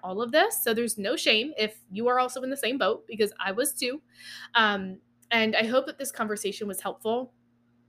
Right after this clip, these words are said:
Feel free, as I said, to please reach out to me. Let me know if this was supportive for you. Let me know if,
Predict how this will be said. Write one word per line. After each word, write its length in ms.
Feel 240
free, 340
as 140
I 60
said, 400
to 80
please 680
reach 180
out 140
to 100
me. 280
Let 160
me 100
know 180
if 120
this 160
was 120
supportive 460
for 100
you. 380
Let 140
me 80
know 400
if, 480